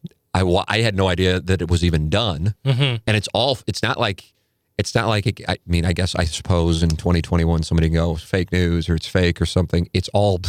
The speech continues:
Speaker 1: <laughs> it's
Speaker 2: It's
Speaker 1: all
Speaker 2: footage,
Speaker 1: it's
Speaker 2: right?
Speaker 1: footage.
Speaker 2: Yeah.
Speaker 1: But fuck, I mean, like I
Speaker 2: Yeah,
Speaker 1: said, it's
Speaker 2: shit.
Speaker 1: so, at this moment, it, it, no-, nothing can surprise me. I'll probably
Speaker 2: Yeah.
Speaker 1: get an email from somebody, "Well, yeah, you might not know this." It's some-,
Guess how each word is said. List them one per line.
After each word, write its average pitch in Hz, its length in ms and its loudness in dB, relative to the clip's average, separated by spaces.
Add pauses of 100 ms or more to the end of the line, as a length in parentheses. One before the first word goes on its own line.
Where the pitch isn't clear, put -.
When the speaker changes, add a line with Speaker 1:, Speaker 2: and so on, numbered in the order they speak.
(140)
Speaker 1:
<laughs> - 240 0
it's 226 200 0
Speaker 2:
It's 131 220 0
Speaker 1:
all 143 120 0
Speaker 2:
footage, 147 560 2
Speaker 1:
it's 117 160 4 (140)
Speaker 2:
right? 254 160 2
Speaker 1:
footage. 143 320 -2
Speaker 2:
Yeah. 131 360 2
Speaker 1:
But 170 180 2
fuck, 175 320 -2
I 151 100 0
mean, 139 140 0
like 147 200 0
I 135 40 0
Speaker 2:
Yeah, 117 60 0
Speaker 1:
said, 120 360 2
it's 117 120 4
Speaker 2:
shit. 107 140 4
Speaker 1:
so, 117 380 2 (360)
at 117 140 0
this 127 180 0
moment, 107 320 2
it, 98 140 0
it, 104 400 2
no-, 113 380 0
nothing 156 680 0
can 139 200 0
surprise 107 520 0
me. 104 80 0
I'll 104 80 0
probably 120 200 4
Speaker 2:
Yeah. 117 80 2
Speaker 1:
get - 20 2
an 113 60 2
email 113 220 2
from 101 100 0
somebody, 110 160 0
"Well, 107 100 2
yeah, 139 320 2
you 104 140 -4
might 135 200 0
not 123 220 -2
know 123 180 2
this." 117 400 0 (2000)
It's 123 160 2
some-, 117 220 -2